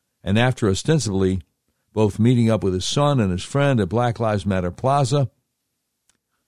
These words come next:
and then becoming separated again. This happens very often for someone traveling specifically to protect his son. Ray Epps is asked by the January sixth committee,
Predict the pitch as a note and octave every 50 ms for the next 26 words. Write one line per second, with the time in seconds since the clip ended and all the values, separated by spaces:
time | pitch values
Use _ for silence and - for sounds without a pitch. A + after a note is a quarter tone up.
0 | _ _ _ - G2 A2 A#2 A#2 A#2 - - A#2 G#2+ G#2 G2 F#2 - - - C#3
1 | - B2+ A#2 G#2 G2 F2+ F2+ F2+ E2+ A#2 B2+ C3+ C3+ C3+ B2+ B2+ A#2 - - B2+
2 | B2 A#2 G2+ A2+ G2+ E2+ F2+ G2 G2 F#2+ F#2 F#2 G2 G#2+ A2+ G#2+ - A2 G#2 F2+
3 | F#2 F2+ - - A2 G2+ G2 F2+ F2 F#2 - - A2+ A2+ A2 G2 F#2 F#2 F#2 -
4 | - - F2+ - - B2 F#2+ G2+ E2+ F2+ E2+ F2 E2+ - _ _ _ _ _ _
5 | _ _ _ _ _ _ _ _ _ _ - F#2+ E2+ - F#2 E2+ - A#2+ G#2 -
6 | - F2 D#2+ - - - A#2 G#2+ F2+ D#2+ F2 F#2 _ _ _ _ _ _ _ _
7 | _ _ _ _ _ _ _ _ _ _ _ _ _ _ _ _ _ _ _ -
8 | A#2 C3+ C#3+ C#3+ C#3+ B2+ - - G2+ E2+ B2 B2+ B2+ B2 - - A2+ G2+ F#2+ F2
9 | A2+ A#2 A#2 A2+ G#2 G2+ G2 - - B2 G#2 - - - A2 A2 A#2 C3+ C#3+ B2+
10 | G#2+ A2 G#2+